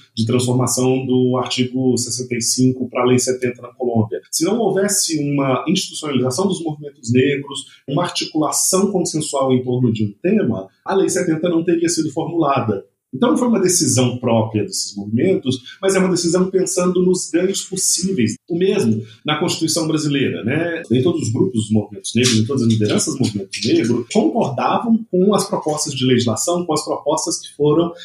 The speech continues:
implementadas na Constituição. Assim como nos anos dois mil, nem todas as lideranças negras concordavam com a proposta de ações afirmativas. Alguns,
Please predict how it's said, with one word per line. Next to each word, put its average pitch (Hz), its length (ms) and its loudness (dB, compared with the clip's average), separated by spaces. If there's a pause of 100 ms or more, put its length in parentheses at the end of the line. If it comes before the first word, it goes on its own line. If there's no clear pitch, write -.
(100)
implementadas 143 600 0
na 139 120 -4
Constituição. 131 600 -8
Assim 214 260 0
como 143 380 2
nos 110 160 2
anos 107 200 -4
dois - 280 -8
mil, 151 360 2 (220)
nem 220 320 0
todas 156 460 2
as 107 100 2
lideranças 104 560 -4
negras 127 400 2
concordavam 175 920 -2 (120)
com 170 340 2 (240)
a 139 120 0
proposta 160 400 0
de 151 80 -2
ações 147 300 -4
afirmativas. 151 680 -2
Alguns, 131 420 0